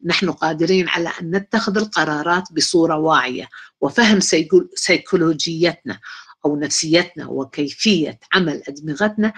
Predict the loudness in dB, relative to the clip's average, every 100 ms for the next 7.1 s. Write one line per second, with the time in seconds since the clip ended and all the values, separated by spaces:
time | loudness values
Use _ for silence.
0 | -12 -8 -2 0 0 0 0 0 -2 2
1 | 2 2 0 -4 -12 -12 -2 0 0 -2
2 | 2 2 2 2 2 0 2 2 2 -4
3 | _ -20 _ 4 6 6 4 4 2 2
4 | -2 4 6 6 2 -4 -6 0 0 0
5 | 0 0 2 0 -2 -2 -4 -6 -4 -4
6 | -2 -4 -4 -6 0 4 4 4 2 0